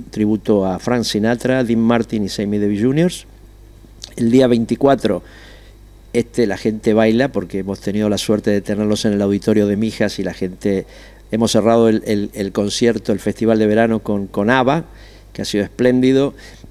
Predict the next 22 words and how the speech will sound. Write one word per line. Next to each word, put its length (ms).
y 200
un 160
show 320
muy 200
bonito 380
con 220
láser, 400
que 160
es 120
un 120
recordatorio, 760
un 120
remember 480
a 40
los 200
años 260
ochenta, 400
se 120
llama 200
Back 260
to 100
ochenta, 520